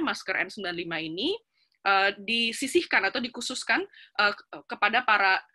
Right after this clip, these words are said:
tenaga kesehatan agar tidak tertula-, tertular virus, karena jumlah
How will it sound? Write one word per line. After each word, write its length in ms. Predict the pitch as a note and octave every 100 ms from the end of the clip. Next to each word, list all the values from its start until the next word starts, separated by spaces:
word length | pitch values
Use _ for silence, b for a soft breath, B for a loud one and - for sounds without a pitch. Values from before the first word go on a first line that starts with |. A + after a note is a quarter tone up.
| -
tenaga 240 | A#3 A3+
kesehatan 400 | A3 B3 G3 D#4
agar 160 | A#3+ G#3+
tidak 320 | G#3+ G3 -
tertula-, 320 | F#3 G3 E3+ -
tertular 400 | G#3+ - A3+ F3+
virus, 320 | G#3 A#3 E3+
karena 160 | F3+ B3+
jumlah 300 | A#3 G#3 F#3+